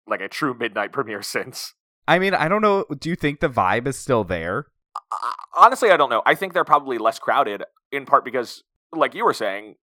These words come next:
Speaker 1: in part, like, spoiler-phobic culture, but also just, like, it's been normalized over the last seven years, so people are like, "Yeah, Thursday evening is the premiere." I saw, like, a five thirty screening of Spider-Man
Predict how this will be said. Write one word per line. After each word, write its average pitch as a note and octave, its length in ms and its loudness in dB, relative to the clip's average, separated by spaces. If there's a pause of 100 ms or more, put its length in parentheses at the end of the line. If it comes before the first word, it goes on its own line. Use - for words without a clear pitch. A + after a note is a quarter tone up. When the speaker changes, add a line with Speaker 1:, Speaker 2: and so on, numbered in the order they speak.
(160)
Speaker 1:
in B2+ 160 -8
part, B2 300 0 (220)
like, A2+ 220 -2 (260)
spoiler-phobic B2+ 640 -4
culture, C3 300 -8
but G#2 160 -2
also G2+ 200 -4
just, G2 180 -16
like, F#2+ 240 -8
it's A2+ 160 -12
been A2 200 -10
normalized A#2 540 -4
over C#3 120 -4
the C3 60 -6
last B2+ 260 -6
seven C3 280 -2
years, D3 320 -10
so - 180 -10
people G#2+ 240 -8
are G#2 60 -2
like, F#2+ 180 -8 (160)
"Yeah, - 140 -4 (140)
Thursday C#3 260 -2
evening G#2 400 -10
is F#2+ 200 -12
the G#2 100 -10
premiere." F2+ 420 -6 (320)
I A2+ 80 -2
saw, A#2+ 160 4
like, A#2 240 0
a A2+ 80 6
five G#2 440 0
thirty G#2 300 -2
screening F#2 400 -12
of F2 100 -16
Spider-Man F2 600 0